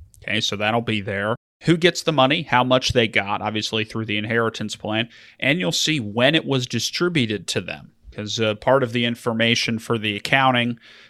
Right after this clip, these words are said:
um, is, I mean, a lot of counties require you to put the date that the check was written, uh, to the person. So all of that is there.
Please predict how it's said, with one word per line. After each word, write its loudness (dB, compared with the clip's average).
um, 4
is, -2
I -8
mean, -2
a -4
lot 6
of -4
counties 0
require 0
you 0
to -2
put -4
the -6
date -2
that -12
the -12
check -2
was -6
written, -2
uh, -2
to 0
the -6
person. -4
So -2
all 8
of -2
that 6
is -4
there. 0